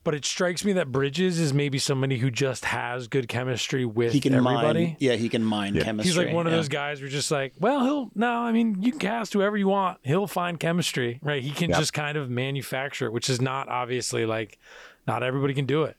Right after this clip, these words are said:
Speaker 1: right? I mean, like we talk about, like, like, see many, you know, we love him, but, like, wa-, see many Tom Cruise movies. Like, God bless him, but, like,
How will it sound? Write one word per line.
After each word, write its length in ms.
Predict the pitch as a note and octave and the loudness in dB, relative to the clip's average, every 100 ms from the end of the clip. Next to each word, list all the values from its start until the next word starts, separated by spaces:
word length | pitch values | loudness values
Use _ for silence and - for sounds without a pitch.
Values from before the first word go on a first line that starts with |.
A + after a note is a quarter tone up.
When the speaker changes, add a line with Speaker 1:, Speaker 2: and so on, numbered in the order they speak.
| _ | _
Speaker 1:
right? 240 | A#2 A#2 | -6 -4
I 40 | A#2 | -2
mean, 220 | A2 G#2+ | -2 -2
like 220 | G#2+ - | -4 -2
we 80 | A#2 | -4
talk 220 | - C3+ | -2 -4
about, 200 | A#2+ F#2+ | -6 -4
like, 300 | G2+ G2 - - - - _ _ | -6 -6 -12 -20 -20 -20 _ _
like, 180 | A2 - | -6 -4
see 280 | - A2+ A#2 | -4 -2 -2
many, 320 | A#2 B2 B2+ | 0 0 -2
you 80 | B2 | -2
know, 60 | A#2 | 0
we 100 | A#2+ | 0
love 200 | E3 D3 | -2 -4
him, 140 | B2 | -8
but, 100 | A2+ | -4
like, 160 | A2+ A2+ _ _ _ | -4 -4 _ _ _
wa-, 80 | - - | -10 -6
see 240 | - C#3+ | -2 0
many 280 | C3+ B2 D3+ | 2 0 -2
Tom 260 | D3 D#3 D3+ | -2 -2 -2
Cruise 260 | E3+ F3 C#3+ | 0 0 2
movies. 400 | A#2 F#2 A2+ A2+ | -2 -2 -10 -8
Like, 100 | A#2 | -4
God 180 | B2+ B2+ | -4 -2
bless 240 | C#3+ D3+ | -2 -2
him, 100 | A2 | -6
but, 120 | G#2+ G#2+ | -6 -4
like, 300 | A2 G#2+ | -4 -6